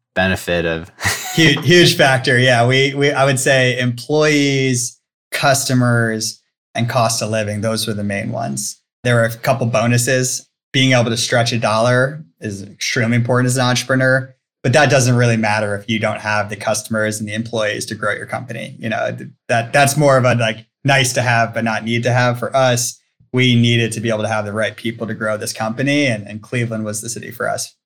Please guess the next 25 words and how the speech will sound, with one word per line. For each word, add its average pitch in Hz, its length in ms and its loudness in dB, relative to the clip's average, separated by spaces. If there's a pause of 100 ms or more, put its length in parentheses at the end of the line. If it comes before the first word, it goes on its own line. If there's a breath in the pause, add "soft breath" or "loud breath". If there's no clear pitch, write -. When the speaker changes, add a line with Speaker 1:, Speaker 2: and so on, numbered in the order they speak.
(320)
Speaker 1:
For - 140 -10
sure. - 300 -4 (460)
So - 140 -2
you 143 40 4
mentioned 143 200 2
it's 117 100 -2
kind 113 140 2
of 101 60 0
a 92 40 0
s-, - 280 -4
you 113 80 -2
know, 92 80 0
C - 280 0
R 98 160 4
M 90 240 0
for 87 800 0 (160)
helping 85 680 -4 (680)
navigate 87 880 -4 (320)
patients 127 360 0
through 104 180 0
their 92 260 0
kind 90 220 -4
of 82 60 -8
financial 90 500 -4
experience. 85 880 -4